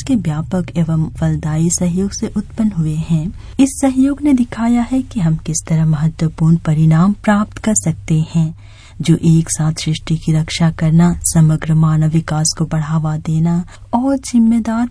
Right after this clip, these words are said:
पूर्ण एकजुटता की भावना से आम घर की देखभाल करना तथा वर्तमान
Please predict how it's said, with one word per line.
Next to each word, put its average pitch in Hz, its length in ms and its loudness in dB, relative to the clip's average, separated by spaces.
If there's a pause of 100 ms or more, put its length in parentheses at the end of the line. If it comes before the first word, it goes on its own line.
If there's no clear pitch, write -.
(160)
पूर्ण 247 200 2
एकजुटता 160 580 -6
की 160 160 -4
भावना 156 420 -2
से 180 200 -2
आम 156 360 0
घर 151 200 -4
की - 180 -6
देखभाल 156 600 -2
करना 165 440 0 (440)
तथा 165 220 0
वर्तमान 165 680 0